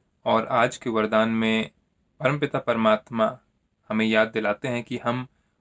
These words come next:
मुक्ति, जीवन मुक्ति की जो मेहनत करते हैं, उसमें हम चाहते हैं कि हम मुक्त हो जाएं।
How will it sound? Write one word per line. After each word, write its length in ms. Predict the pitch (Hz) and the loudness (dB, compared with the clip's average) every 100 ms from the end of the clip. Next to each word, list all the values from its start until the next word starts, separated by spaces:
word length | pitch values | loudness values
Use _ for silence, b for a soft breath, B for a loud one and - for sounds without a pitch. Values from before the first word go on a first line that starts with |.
| _ - | _ -8
मुक्ति, 760 | 117 147 - _ - 165 165 143 | -2 -2 -2 _ -8 -6 -6 -6
जीवन 340 | 123 117 135 | -4 -2 -2
मुक्ति 680 | 123 113 110 _ - 117 104 - _ _ - | -2 -4 -6 _ -4 -2 -4 -8 _ _ -8
की 80 | |
जो 120 | 113 110 | -4 -2
मेहनत 400 | 107 110 127 - | -2 -2 -4 -4
करते 300 | 113 - 110 | -6 -6 -6
हैं, 280 | 107 110 - _ _ _ _ _ _ | -6 -10 -14 _ _ _ _ _ _
उसमें 280 | 135 - 170 | -2 0 2
हम 180 | 156 160 | 0 0
चाहते 360 | - 117 - | 0 0 0
हैं 100 | 160 | -4
कि 80 | 160 | -2
हम 180 | 147 131 | -2 -2
मुक्त 260 | 135 139 117 | -4 -4 -4
हो 100 | 107 | -2
जाएं। 340 | 107 104 110 | -2 -4 -6